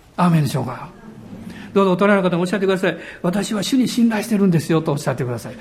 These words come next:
告白するということはすごく重要なことなんですよ。いえ、お隣の方知らなくても構いませんからおっしゃってください。<laughs> 実は、威厳の祈りの重要性というのはですね、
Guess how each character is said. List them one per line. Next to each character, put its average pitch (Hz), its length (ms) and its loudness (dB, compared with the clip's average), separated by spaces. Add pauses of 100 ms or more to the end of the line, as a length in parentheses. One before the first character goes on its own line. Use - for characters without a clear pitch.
(200)
告 240 260 6
白 277 160 2
す - 80 -4
る 247 120 -2
と 247 80 -4
い - 20 2
う - 20 4
こ 196 60 4
と 180 80 0
は 175 40 -2
す 254 260 0
ご 302 180 4
く 311 80 6
重 247 180 4
要 277 140 6
な 247 100 4
こ 208 80 2
と 202 100 2
な 165 140 2
ん 147 60 0
で 143 100 -2
す - 80 -6
よ。 139 100 -4 (680)
い 220 40 -2
え、 214 120 -2 (140)
お 226 80 6
隣 285 240 6
の 240 40 4
方 202 200 2
知 320 100 2
ら 330 80 6
な 311 100 6
く 233 80 2
て 185 80 2
も 180 120 4
構 214 160 6
い - 20 6
ま 196 80 6
せ 135 100 2
ん - 40 2
か 180 80 2
ら - 60 -2
お - 20 -6
っ - 20 -6
し - 100 -4
ゃ - 60 -2
っ 185 40 0
て - 40 -4
く 190 100 0
だ - 120 -4
さ - 180 -6
い。 - 60 -4
<laughs> - 40 -14 (3750)
実 294 240 2
は、 180 380 4 (480)
威 269 100 6
厳 359 260 4
の 254 120 4
祈 240 260 4
り 233 60 2
の 214 320 4
重 233 200 4
要 311 200 4
性 320 220 -2
と 190 140 0
い 156 80 2
う 160 80 2
の 131 120 -2
は 107 80 -10
で 107 80 -14
す - 80 -14
ね、 151 240 -10